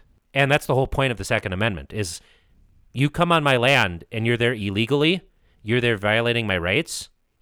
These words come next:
I need to have a way to kill you. I need, I need to be able to defend the castle doctrine. I need to be able to defend my family. That's the fifth commandment,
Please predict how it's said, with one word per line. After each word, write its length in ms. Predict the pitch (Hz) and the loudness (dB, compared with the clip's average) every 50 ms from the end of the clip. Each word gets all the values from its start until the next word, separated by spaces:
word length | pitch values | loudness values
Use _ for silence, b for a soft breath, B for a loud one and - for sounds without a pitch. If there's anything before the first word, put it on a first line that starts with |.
| _ _ | _ _
I 120 | - 120 135 | -2 -2 0
need 160 | 143 165 - | 0 0 0
to 60 | 151 | 0
have 160 | 127 135 131 | 0 0 0
a 40 | 120 | 0
way 180 | 104 98 113 120 | 0 0 0 -2
to 120 | - - 98 | -2 -4 -8
kill 240 | - - 113 110 | -8 -6 -4 -4
you. 220 | 104 78 71 - - - - _ _ _ _ _ _ _ _ _ _ _ _ _ | -6 -6 -10 -14 -20 -20 -20 _ _ _ _ _ _ _ _ _ _ _ _ _
I 100 | - 135 | -2 0
need, 280 | 139 143 156 160 139 - - | 2 2 2 0 -2 -4 -4
I 120 | - 135 139 | -2 0 2
need 180 | 135 156 170 - | 2 0 0 -2
to 60 | 135 | -2
be 140 | 113 135 131 | 0 2 2
able 160 | 139 139 135 | 2 2 0
to 120 | - - 123 | -2 -4 -6
defend 380 | - 110 - - 123 117 117 | -6 -4 -2 0 -2 0 -2
the 40 | 113 | -4
castle 400 | - - - 113 113 - - 117 | -6 -4 -2 -2 -2 -2 -2 -4
doctrine. 480 | 98 98 95 110 - - - 78 71 - B B B B B | -2 0 0 0 0 -2 -8 -16 -16 -18 B B B B B
I 80 | - 117 | -4 -2
need 140 | 123 135 131 | 0 0 0
to 60 | - | 0
be 160 | 120 131 127 | 2 2 2
able 160 | 131 127 135 123 | 2 2 0 -2
to 100 | - - | -4 -4
defend 400 | 117 - - 120 113 113 104 90 | -4 0 2 2 2 0 0 -2
my 180 | 95 95 101 104 | -2 -2 -2 -2
family. 540 | - - 117 110 110 104 87 76 73 - - - _ _ _ _ _ _ _ | -2 -2 -2 -2 -2 -2 -6 -10 -14 -18 -20 -20 _ _ _ _ _ _ _
That's 240 | - 123 147 - - | 0 0 0 0 -2
the 100 | - 135 | -4 -4
fifth 220 | - 156 143 - | -2 -2 -2 -2
commandment, 520 | - 131 117 123 143 123 90 - _ - | -4 -2 0 0 0 0 -2 -8 _ -20